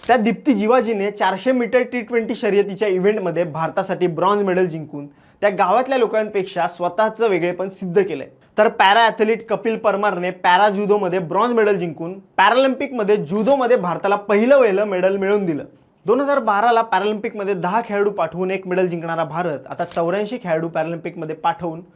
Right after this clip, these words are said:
एकोणतीस मेडल जिंकण्याची दमदार कामगिरी करतोय. भारताचे पॅरा ॲथलीट आधीपासूनच अशी कामगिरी करू शकले असते, पण अभाव होता सुविधांचा. खेलो इंडियासारख्या स्पर्धा आणि उपक्रमांमुळे अनेक गरजू खेळाडूंना त्यामार्फत स्कॉलरशिप मिळाली, आपला गेम आणखी सुधारवण्यासाठी मदत मिळाली.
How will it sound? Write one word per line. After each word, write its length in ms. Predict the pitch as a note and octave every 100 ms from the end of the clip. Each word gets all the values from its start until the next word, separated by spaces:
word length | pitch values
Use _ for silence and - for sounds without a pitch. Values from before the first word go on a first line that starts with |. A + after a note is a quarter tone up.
| _ _ F#3+
एकोणतीस 520 | G3+ B3 C4 D4 C4
मेडल 240 | A3+ A3
जिंकण्याची 520 | F#3+ G3 G3+ G3+ G3+ G3+
दमदार 440 | D#3+ F#3 F#3+ -
कामगिरी 340 | F3 D#3+ D3+
करतोय. 340 | D3 C3+ B2+ C#3 - - -
भारताचे 380 | G3 A#3 C#4+ D#4
पॅरा 300 | D4+ A#3+ B3+
ॲथलीट 380 | C4 B3 A3+ A#3
आधीपासूनच 640 | F3 G3+ A3 G3+ G#3 G#3+
अशी 160 | F#3+ G#3+
कामगिरी 360 | G#3 F3+ G3
करू 220 | G#3 B3+ B3+
शकले 260 | G#3+ D3
असते, 240 | C#3 - - _ _ _ -
पण 140 | F#3
अभाव 260 | F3 F#3 F#3
होता 260 | D#3+ F3
सुविधांचा. 520 | F3+ F#3+ G3+ E3 C3 - _ _ - - -
खेलो 280 | G#3+ B3+
इंडियासारख्या 580 | C#4+ B3+ C#4 C4 A3 A#3
स्पर्धा 400 | A#3 G#3 G3 F#3
आणि 260 | F3+ E3 F3+
उपक्रमांमुळे 720 | F3+ F#3+ F#3+ F#3+ F#3+ F3+ F#3
अनेक 340 | F#3+ B3+ G#3+
गरजू 320 | F#3 F#3+ G3+
खेळाडूंना 440 | B3+ G3 F3+ E3 E3
त्यामार्फत 540 | E3 F3+ F3+ D#3 F#3
स्कॉलरशिप 500 | - F3+ G#3 G3 G3+
मिळाली, 220 | D3+ C3 B2+ - -
आपला 260 | F3+ B3+ C4+
गेम 240 | C4 B3+
आणखी 300 | A3 G#3 B3+
सुधारवण्यासाठी 800 | G3+ G3 G#3 A#3 C4 A#3+ F#3 G#3+
मदत 340 | F#3+ F#3 A3+
मिळाली. 280 | F#3 C#3+ C3